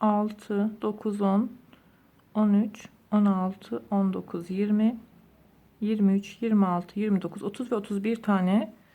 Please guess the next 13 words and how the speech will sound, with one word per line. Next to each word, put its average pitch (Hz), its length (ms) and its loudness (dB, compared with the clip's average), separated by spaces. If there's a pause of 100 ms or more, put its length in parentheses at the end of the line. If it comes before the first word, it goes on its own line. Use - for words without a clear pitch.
(480)
gördüğünüz 196 600 -2
gibi 226 280 -6
bu 254 60 -6
şekil 240 480 -8 (440)
kutucuklar 196 520 -8
yaptım. 233 440 -10 (1800)
Sıra 294 260 -4
sonunda 233 320 2
bir 254 140 0
zincir 196 340 -2
çekmiştim. 190 640 -6
Dönüyorum 214 460 4
buradan. 180 380 -2